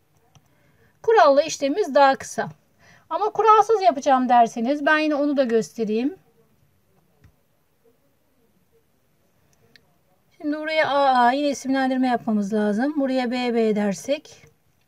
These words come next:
Şu üçgende iki iç bir dış yaparsanız elli ile iki A'nın toplamı iki B'ye eşit.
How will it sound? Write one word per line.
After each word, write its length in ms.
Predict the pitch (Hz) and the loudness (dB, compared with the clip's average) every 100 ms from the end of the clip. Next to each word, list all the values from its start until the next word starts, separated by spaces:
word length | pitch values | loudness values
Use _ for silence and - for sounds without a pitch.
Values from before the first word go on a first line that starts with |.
| 453 453 _ _ _ _ _ _ _ _ | _ _ _ _ _ _ _ _ _ _
Şu 200 | - 359 | -14 -8
üçgende 640 | 349 - - 311 285 285 | -8 -8 -6 -2 -2 -2
iki 240 | 269 - 311 | -6 -10 -10
iç 240 | 285 - | -10 -8
bir 140 | 294 277 | -6 -6
dış 220 | 277 - | -6 -6
yaparsanız 920 | 254 240 226 208 226 247 381 - - - _ _ _ _ _ _ _ _ _ _ _ _ _ _ | -4 -2 -2 -2 -4 -4 -6 -14 -20 -20 _ _ _ _ _ _ _ _ _ _ _ _ _ _
elli 460 | 285 294 294 311 330 | -4 -2 -2 -4 -2
ile 480 | 277 240 247 302 370 _ _ _ _ _ _ _ _ _ | -2 0 0 0 -2 _ _ _ _ _ _ _ _ _
iki 280 | 277 - 330 | -14 -2 0
A'nın 360 | 302 262 240 | 0 0 -4
toplamı 560 | 220 269 254 247 254 320 | -2 -2 -4 -6 -6 -6
iki 260 | 302 302 262 | -6 -8 -4
B'ye 300 | 254 302 302 | -2 -2 -2
eşit. 500 | - 226 - - | -6 -10 -14 -20